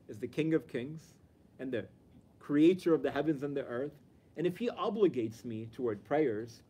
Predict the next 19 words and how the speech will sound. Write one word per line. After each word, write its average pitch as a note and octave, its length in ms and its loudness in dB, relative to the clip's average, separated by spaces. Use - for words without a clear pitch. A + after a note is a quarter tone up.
or A#2+ 60 -4
toward A#2 280 -4
fasting C3 600 -6
or B2 80 -6
toward A#2+ 300 -2
Hajj C#3 440 -4
or C#3 80 -2
toward C#3+ 240 2
a A#2+ 40 -4
certain E3+ 340 -4
amount C#3+ 280 -4
of A#2+ 100 -6
money C#3+ 280 0
contributed A#2+ 580 -4
in A2 60 -8
charity, D3+ 640 0
my E3+ 280 6
job A#2 400 -2
is F3+ 340 0